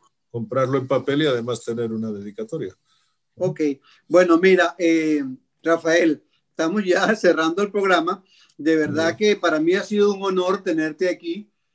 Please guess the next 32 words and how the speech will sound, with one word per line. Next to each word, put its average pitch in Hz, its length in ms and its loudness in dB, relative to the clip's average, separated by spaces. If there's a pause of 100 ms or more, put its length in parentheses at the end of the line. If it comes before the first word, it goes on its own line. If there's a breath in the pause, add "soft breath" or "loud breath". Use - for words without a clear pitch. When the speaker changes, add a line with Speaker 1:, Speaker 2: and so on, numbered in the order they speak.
(180)
Speaker 2:
eh, 143 480 -2
en 143 240 0
Sanación 143 460 0
Biomagnética. 165 760 0
Lamentablemente, 160 880 0
pues, 180 260 0
no 156 160 0
nos 175 180 0
dio 180 320 0
el 151 160 -6
tiempo 180 480 -2
para 156 320 -6 (140)
tocar 147 400 -4
todos 175 280 0
los 165 120 -6
aspectos 156 600 -4
que, 147 220 -4
que 135 140 -10
tenemos. 170 480 -2 (420 soft breath)
Vamos 147 380 -2
a 185 40 0
repetir 143 460 -2
la 160 80 -4
entrevista 175 640 -4 (880)
para 147 200 -2
el 143 80 -2
primer 139 300 4
trimestre 156 440 4
del 156 100 4
año 160 220 2
que 175 100 -2
viene, 151 340 2